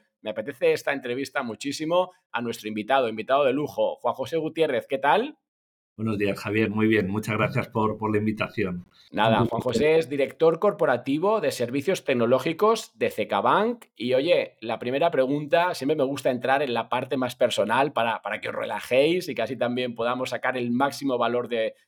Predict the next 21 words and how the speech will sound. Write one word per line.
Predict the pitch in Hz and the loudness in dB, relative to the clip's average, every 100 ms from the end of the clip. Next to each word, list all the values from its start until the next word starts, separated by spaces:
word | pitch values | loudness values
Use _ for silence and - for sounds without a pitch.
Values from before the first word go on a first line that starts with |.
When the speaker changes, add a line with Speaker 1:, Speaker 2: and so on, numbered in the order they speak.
| _ | _
Speaker 1:
de, | 113 110 - | 2 2 2
de, | 110 107 - | 0 0 0
de | 110 | 0
vuestros, | 113 - 110 - 90 | 0 0 -2 0 2
eh, | 95 95 92 92 90 | 2 4 0 -2 -6
vuestros | - 117 | -8 -8
conocimientos, | 120 113 110 110 127 135 165 170 - _ _ _ | -4 -4 -2 -2 0 4 4 4 -2 _ _ _
es | 165 190 | 0 2
ver | 220 214 135 _ - | 2 0 -2 _ -2
en | 135 139 | 0 0
tu | 139 | 0
dilatada | 143 139 127 165 208 | 0 2 2 2 2
experiencia, | 226 - 196 202 214 202 147 143 190 _ _ | 0 0 2 2 2 0 0 0 -2 _ _
y | - 117 | 0 2
hablando | 127 175 196 | 2 0 -2
de | |
esa | 175 180 | -6 -4
transformación, | 165 143 147 131 123 120 151 147 151 151 139 | -6 -4 -2 -2 -2 2 4 6 6 4 0
de | 113 | -2
la | 117 | -2
tecnología | - 120 120 120 113 160 160 151 | -4 -6 -2 -2 -2 2 4 4